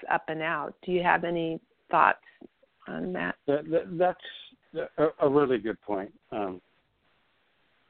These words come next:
Speaker 2: a-, and it's so hard to say what and how you do that because it differs in every situation. But
Speaker 1: Mm-hmm.
Speaker 2: I have to tell you, the first thing is, I mean, I have such a deep abiding faith, and faith that wisdom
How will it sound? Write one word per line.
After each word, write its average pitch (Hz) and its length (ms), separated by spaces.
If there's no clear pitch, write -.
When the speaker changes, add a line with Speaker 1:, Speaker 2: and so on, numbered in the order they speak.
Speaker 2:
a-, - 540
and 165 140
it's 147 200
so 165 160
hard 147 520
to 117 60
say 120 180
what 113 240
and 107 220
how 117 120
you 107 200
do 110 180
that 113 180
because 107 160
it 92 140
differs 110 360
in 101 100
every 101 240
situation. 107 540
But 190 200
Speaker 1:
Mm-hmm. 190 120
Speaker 2:
I 180 160
have 220 100
to - 140
tell 160 100
you, 127 100
the 120 160
first 220 240
thing 110 180
is, 101 80
I 139 120
mean, 147 200
I 165 120
have 160 220
such 135 220
a 120 40
deep 131 300
abiding 101 480
faith, 98 280
and 92 200
faith 110 200
that 110 140
wisdom 120 640